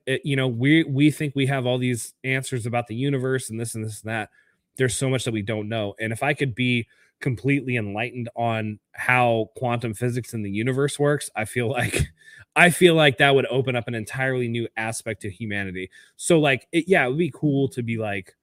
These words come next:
you know, I, I, I'm completely enlightened on how to hit a fastball, and I can go out there and I can hit a fastball anytime I want to, and I can be the best major league ba-, but for me, I would choose to advance humanity because I think we're, we're wrapping ourselves in a cocoon right now,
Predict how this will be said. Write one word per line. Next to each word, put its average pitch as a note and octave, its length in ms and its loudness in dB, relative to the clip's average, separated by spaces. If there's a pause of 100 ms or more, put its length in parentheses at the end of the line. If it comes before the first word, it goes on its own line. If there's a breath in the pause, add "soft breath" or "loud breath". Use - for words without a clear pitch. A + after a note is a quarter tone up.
(840)
you A2+ 140 -4
know, G2 340 -10
I, A2+ 100 -4 (100)
I, A2+ 340 -4 (1120 soft breath)
I'm C3 360 4 (120)
completely D#3+ 440 4
enlightened C3 380 -2
on A2+ 100 -4
how B2 160 -4
to A2+ 80 -2
hit A2+ 120 -2
a G#2 60 -6
fastball, G2 520 -8
and G2 80 -6
I G#2 80 -6
can A2+ 120 -6
go G#2+ 100 -4
out G2+ 160 -4
there G2+ 140 -4
and G2 80 -4
I G2 60 -6
can G2 120 -10
hit A2 120 -6
a G2+ 40 -6
fastball G2+ 460 -4
anytime G2 320 -6
I G2 40 -6
want F#2+ 260 -6
to, G#2 120 -6
and F#2+ 100 -6
I G2 60 -2
can G2 120 -10
be G2+ 80 -2
the F#2 80 -6
best G2+ 240 -8
major G2+ 200 -6
league G2 120 -4
ba-, G#2 140 -4 (380 loud breath)
but G3+ 160 6
for D3+ 140 2
me, D#3 300 4
I C3+ 180 2
would C#3+ 160 4
choose B2 300 0
to A#2+ 100 0
advance G#2 360 -2
humanity G2 400 -4
because G2 260 -4
I G2+ 80 -2
think A#2 260 -6
we're, G#2+ 240 0 (460 soft breath)
we're A#2+ 380 6
wrapping C#3 440 4
ourselves C3 440 0
in A2+ 100 -4
a - 20 -2
cocoon A#2+ 460 -4
right G#2+ 240 -2
now, A#2 400 2